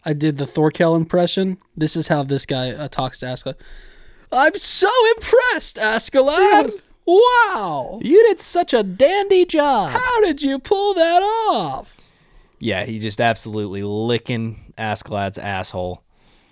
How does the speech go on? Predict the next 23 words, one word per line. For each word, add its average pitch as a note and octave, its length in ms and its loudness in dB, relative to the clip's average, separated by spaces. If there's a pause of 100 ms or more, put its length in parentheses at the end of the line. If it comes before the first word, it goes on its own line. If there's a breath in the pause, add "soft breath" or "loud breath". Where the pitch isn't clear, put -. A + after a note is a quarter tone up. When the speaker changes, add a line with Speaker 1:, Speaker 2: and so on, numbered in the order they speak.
(420)
Speaker 2:
Um, F2+ 420 -12 (380)
then A2 160 -6
he E3 100 2
leaves. D3 380 0
He F#2+ 80 -10
leaves A#2+ 240 -6
the C3 100 -2
room. A2 280 -2
Says, G#2+ 160 -8
"Well, D4 420 2
I A#3 140 -2
guess C4 260 0
we're D4+ 160 0
wrapping D#4 340 0
this E4 160 -4
thing E4 300 -2
up. E4 300 2
I'm C#4+ 180 -2
gonna C4 200 2
head A#3 220 2
on D#4 200 2
<laughs> - 220 -2
out. - 240 -8